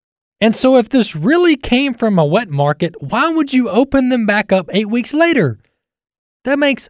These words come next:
absolutely no sense. Absolutely no sense. So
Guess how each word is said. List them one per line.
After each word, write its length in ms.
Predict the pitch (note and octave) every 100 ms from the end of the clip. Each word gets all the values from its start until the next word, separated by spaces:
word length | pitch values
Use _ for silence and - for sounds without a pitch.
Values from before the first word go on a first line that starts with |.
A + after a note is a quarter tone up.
| _
absolutely 760 | B3+ C#4+ - C4+ B3 C4 B3 B3+
no 160 | C4+
sense. 680 | B3+ - D#4+ B3 E3 - - _ _ _ _ _ _ _ _ _ _ _ _ _ _ _ _ _ _ _ -
Absolutely 680 | A#3+ A#3 A3+ G#3 G3+ E3+
no 200 | E3+ E3
sense. 460 | C#3+ - E3 G2+ -
So 260 | - D3